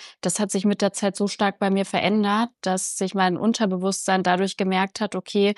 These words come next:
Liebe bedeutet Adrenalin, Liebe bedeutet ein Emotional Rollercoaster, Liebe bedeutet toxic sein, was ja eigentlich gar nicht Liebe ist.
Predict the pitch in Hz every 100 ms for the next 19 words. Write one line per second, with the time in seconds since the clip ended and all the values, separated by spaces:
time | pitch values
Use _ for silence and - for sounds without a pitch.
0 | - - - 190 208 208 196 190 196 185
1 | 190 202 185 185 - - 190 185 180 190
2 | 185 185 180 185 190 190 185 190 190 190
3 | 190 185 208 190 196 202 185 180 185 175
4 | 196 180 190 185 185 185 - - - 226
5 | - 196 170 - 170 175 175 185 196 175
6 | 185 - 180 180 - 196 180 180 185 -